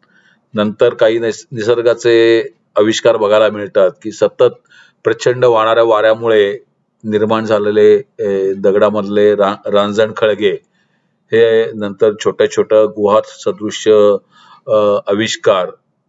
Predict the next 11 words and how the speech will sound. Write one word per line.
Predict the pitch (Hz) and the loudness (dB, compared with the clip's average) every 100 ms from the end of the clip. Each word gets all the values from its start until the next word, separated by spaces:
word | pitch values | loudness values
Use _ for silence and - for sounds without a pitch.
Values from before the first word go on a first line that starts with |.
| - | -6
हे | 104 | -6
तुम्ही | - 107 | -4 -4
बघतायत | 107 104 - 110 98 - _ _ _ - | -2 -2 0 0 0 -4 _ _ _ -8
वरती | 101 101 - 107 95 | -2 -2 -2 -8 -10
कड्यावर, | - 104 104 104 101 90 - _ _ _ _ _ | -4 0 2 2 0 -2 -10 _ _ _ _ _
अ, | 107 101 104 _ | -4 -2 -2 _
छोटे | - 98 110 | -6 -4 -2
छोटे | - - 104 104 101 - - 110 | -2 -2 -2 -2 -4 -10 -20 -2
भोक, | 101 95 110 95 92 _ _ _ _ _ _ _ _ _ _ _ _ - | 0 0 0 0 -4 _ _ _ _ _ _ _ _ _ _ _ _ 0
अ, | 101 98 95 98 - _ _ _ _ _ - | 2 2 0 -4 -8 _ _ _ _ _ -2
हे | 123 | 2